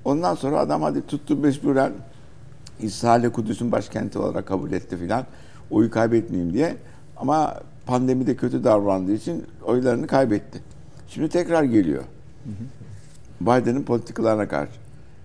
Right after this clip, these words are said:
Speaker 1: Bu bölgede bu kadar yoğun şekilde Ukrayna'da ve Orta Doğu'da seçimi aldıktan sonra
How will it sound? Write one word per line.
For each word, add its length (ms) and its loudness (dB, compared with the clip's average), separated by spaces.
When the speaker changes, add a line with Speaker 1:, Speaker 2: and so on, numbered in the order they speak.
Speaker 1:
Bu 220 4
bölgede 720 6
bu 140 -6
kadar 300 4
yoğun 400 6
şekilde 500 2
Ukrayna'da 760 0
ve 240 4
Orta 440 2
Doğu'da 420 8
seçimi 420 0
aldıktan 640 2
sonra 380 4